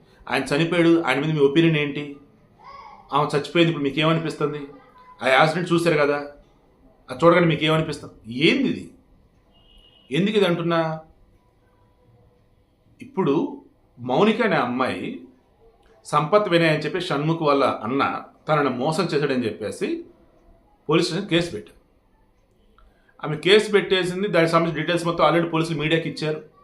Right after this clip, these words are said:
ఆమె బయటకు వస్తుంటే కొంతమంది ఆ అమ్మాయిని, "మిమ్మల్ని ఎలా హెరాస్ చేశారు? మిమ్మల్ని ఏ రకం వాళ్ళు బాధ పెట్టారు? చెప్తారా? చెప్పండి."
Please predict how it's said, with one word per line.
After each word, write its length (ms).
ఆమె 200
బయటకు 340
వస్తుంటే 400
కొంతమంది 920
ఆ 80
అమ్మాయిని, 600
"మిమ్మల్ని 260
ఎలా 120
హెరాస్ 380
చేశారు? 400
మిమ్మల్ని 260
ఏ 40
రకం 160
వాళ్ళు 160
బాధ 280
పెట్టారు? 460
చెప్తారా? 460
చెప్పండి." 320